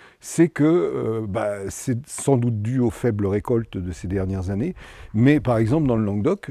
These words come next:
euh, il n'y a plus, euh, les Sylvain Fada, les gens qu'on, qu'on, qui faisaient un peu le, le, la mousse dans le Languedoc et qui faisaient des très bons vins. Ces cuvées-là ont un peu disparu. De, de la même façon, euh, dans les Côtes-du-Rhône, on, on a, on n'a plus, euh, les très bons domaines. On a alors des négoces, hein, c'est respectueux, mais,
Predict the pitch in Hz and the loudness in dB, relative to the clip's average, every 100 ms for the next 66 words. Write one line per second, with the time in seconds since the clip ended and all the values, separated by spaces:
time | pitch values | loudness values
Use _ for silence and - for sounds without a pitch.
0 | 110 117 101 107 - 151 185 151 110 104 | -6 -4 -2 -2 -2 -2 2 4 4 2
1 | 104 104 107 - 113 104 113 - 104 104 | 0 0 -2 -2 -2 0 0 -2 -2 0
2 | 120 139 147 110 110 110 104 98 98 92 | 2 2 2 2 0 -4 -4 -4 -4 -6
3 | 95 90 87 - - - - 90 87 92 | -6 -8 -10 -14 -20 -18 -10 -6 -4 -4
4 | 87 120 104 87 - - 78 82 90 113 | -2 0 0 -2 -6 -10 -10 -8 -2 0
5 | 107 98 92 90 101 123 - 92 92 92 | 0 -2 -4 -4 0 0 0 -6 -6 -4
6 | 82 80 104 90 90 127 180 - - - | -4 -4 -6 -4 -2 -2 -4 -10 -20 -20
7 | - 143 - 135 123 120 190 127 110 131 | -2 0 2 4 4 4 2 0 0 -2
8 | 110 - 127 135 147 120 113 131 143 139 | -4 -2 -2 0 2 2 4 6 6 4
9 | 139 - 170 208 214 - - - 113 107 | 0 0 0 -2 -4 -12 -20 -4 0 2
10 | 104 123 120 131 107 110 123 190 185 117 | 4 4 4 2 2 4 4 4 4 2
11 | 110 107 107 104 101 - _ - 104 101 | 2 0 0 0 -2 -8 _ -6 -4 -4
12 | 110 101 110 - 143 170 139 107 107 - | -4 -2 -2 -2 0 4 6 6 2 0
13 | 110 120 110 107 113 180 139 104 98 90 | 0 2 2 2 2 2 2 2 2 0
14 | 73 - 82 98 120 165 190 - 110 - | -4 -8 -4 0 6 6 6 2 -6 -4
15 | 95 - 110 - 175 214 117 | -6 -4 -6 -2 -2 0 -2